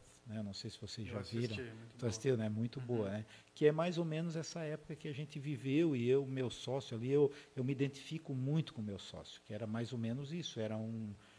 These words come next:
Speaker 1: técnico comercial, um gênio da informática, os dois se juntaram, né?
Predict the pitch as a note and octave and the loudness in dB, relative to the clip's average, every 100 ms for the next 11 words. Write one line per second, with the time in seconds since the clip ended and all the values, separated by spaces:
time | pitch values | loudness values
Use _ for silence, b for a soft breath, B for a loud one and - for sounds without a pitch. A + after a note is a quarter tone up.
0 | b - - B2 A2+ A2 - A2+ A2+ A2+ | b -6 2 4 2 -6 -8 -6 -2 -2
1 | - C3+ A#2+ D3+ A#3 - - - C#3+ C3 | -2 -2 -2 -2 -6 -10 -20 -6 -2 0
2 | E2+ F#2+ C3 C3+ B2 A2+ A2 G#2 - C3 | -2 2 4 6 4 2 -2 -6 -6 -6
3 | B2+ A#2+ D#3 - - B2+ G2+ A2+ A2 B2 | -4 -6 -6 -10 -8 -8 -6 -6 -6 -6
4 | G#2+ C#3 - A2+ A#2+ F3+ C3 A2 | -6 -6 -6 -4 -4 -4 -4 -6